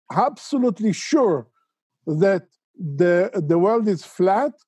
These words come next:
riding on four elephants that's sitting on a turtle. You can Google it. It depends if it is turtle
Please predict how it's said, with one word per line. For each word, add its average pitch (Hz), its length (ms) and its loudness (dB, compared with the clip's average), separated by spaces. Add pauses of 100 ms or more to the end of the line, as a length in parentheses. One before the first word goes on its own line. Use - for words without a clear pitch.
(480)
riding 226 560 0
on 190 200 -2
four 233 280 0
elephants 233 520 0
that's 190 200 -2
sitting 233 400 -4
on 208 120 0
a 196 60 0
turtle. 180 520 0 (640)
You 156 120 -2
can 170 160 0
Google 190 300 2
it. 131 140 -4
It 143 120 -4
depends 175 380 0
if 170 140 0
it 170 160 0
is 180 160 -2
turtle 208 420 0